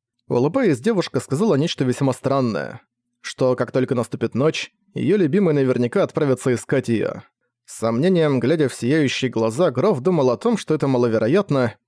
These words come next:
и что лучше обратиться за помощью к братьям, которые, конечно, с каждой минутой подъезжают все ближе.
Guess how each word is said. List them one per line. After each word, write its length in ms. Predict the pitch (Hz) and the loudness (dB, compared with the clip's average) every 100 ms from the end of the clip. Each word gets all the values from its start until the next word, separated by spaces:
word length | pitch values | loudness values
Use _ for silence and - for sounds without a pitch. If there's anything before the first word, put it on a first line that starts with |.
| - | -4
и 100 | 269 | -4
что 220 | - 175 | 0 2
лучше 260 | 175 165 135 | 2 2 0
обратиться 460 | 120 - 226 - | 0 0 -2 -4
за 100 | 127 | -2
помощью 340 | - 143 117 - | 0 -2 -2 -6
к 60 | |
братьям, 520 | 127 208 - 139 123 - _ | -2 -2 0 0 0 -4 _
которые, 340 | 165 277 175 | -4 0 0
конечно, 440 | - 139 190 135 120 | 0 0 0 -2 -2
с 80 | |
каждой 320 | - 147 117 117 | 0 0 0 0
минутой 360 | 123 220 139 | 2 0 0
подъезжают 520 | 131 123 117 139 127 | 0 0 2 2 0
все 160 | - 127 | 0 -2
ближе. 520 | 123 127 107 101 - | 2 2 0 -4 -8